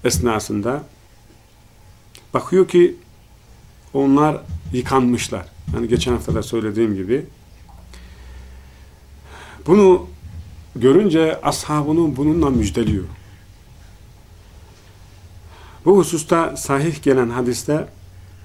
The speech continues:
Hamza radıyallahu anh ve Hanzala bin Er-Rahib İbni, yahut da İbni Amr,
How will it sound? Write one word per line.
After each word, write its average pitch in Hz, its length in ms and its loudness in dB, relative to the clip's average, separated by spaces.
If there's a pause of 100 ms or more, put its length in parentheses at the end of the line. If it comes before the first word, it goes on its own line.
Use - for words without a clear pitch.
(520)
Hamza 143 640 0
radıyallahu 131 760 0
anh 135 100 0 (840)
ve 139 300 2 (480)
Hanzala 139 680 2 (680)
bin 139 320 4
Er-Rahib 123 600 2 (500)
İbni, 135 380 2
yahut 120 280 -2
da 143 100 -4
İbni 131 240 0
Amr, 131 400 4